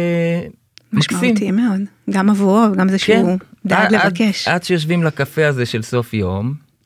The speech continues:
Speaker 1: ואני מדבר עם, אה, רעייתי, והיא קצת הכירה חלק מהאנשים, ו-, אבל היא שאלה אותי, "של מי זה היה?" וסיפרתי לה על ההשבעה, ואמרתי, "מה, אין לו אמא?" "יש לו אמא."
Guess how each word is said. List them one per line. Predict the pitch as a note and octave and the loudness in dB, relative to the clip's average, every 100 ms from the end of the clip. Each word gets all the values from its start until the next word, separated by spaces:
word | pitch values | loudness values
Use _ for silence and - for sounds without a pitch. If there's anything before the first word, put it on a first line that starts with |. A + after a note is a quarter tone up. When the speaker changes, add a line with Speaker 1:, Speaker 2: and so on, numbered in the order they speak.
| _ _ _ _ _ _ A2 | _ _ _ _ _ _ -6
Speaker 1:
ואני | G#2+ A#2+ B2+ C3 B2+ C3 | -2 0 2 2 2 0
מדבר | B2 B2+ E3+ G#3 | 0 0 0 0
עם, | G3 F#3+ | 0 0
אה, | F#3 F3+ F3 D#3+ | 0 0 -2 -4
רעייתי, | D3+ D#3+ E3+ F3 F3 A#3 - _ _ _ _ _ _ _ _ _ _ _ _ | -4 -2 -2 -4 -6 -8 -10 _ _ _ _ _ _ _ _ _ _ _ _
והיא | A2 B2 E3+ A3+ A#3 A3+ | -2 0 2 2 0 -2
קצת | - - A#3+ A#3+ | -4 -4 -2 -2
הכירה | A3+ A#3 A3+ | -4 -2 -2
חלק | F#3+ F3 E3 D3+ | -2 -2 -4 -4
מהאנשים, | D3+ C#3 B2+ B2 - B2 B2+ B2+ | -4 -2 -2 -4 -6 -4 -4 -4
ו-, | B2+ B2+ - | -4 -4 -4
אבל | B2 B2+ | -4 -2
היא | C#3 | -2
שאלה | - C3 D#3+ | -2 2 2
אותי, | B3 - C#3+ | 0 -2 -4
"של | C#3+ C#3 | -2 0
מי | A#3+ | 0
זה | B3+ | 0
היה?" | A3 E3+ C3+ B2 | 0 2 0 -2
וסיפרתי | A#2 B2+ F#3 G#3 G#3+ | -6 -4 -2 0 0
לה | F3+ | 2
על | D3 | 2
ההשבעה, | C3+ - C3 B2 A#2 | 0 -2 0 0 0
ואמרתי, | A#2 G3 | 0 0
"מה, | G3+ G#3+ G#2 | 0 0 0
אין | E3+ | 0
לו | G3+ F3+ | 0 0
אמא?" | C4 E4 - _ _ _ _ | -2 -6 -12 _ _ _ _
"יש | F#3+ A3+ | -2 0
לו | F4+ D4+ | 0 0
אמא." | D#3 | 0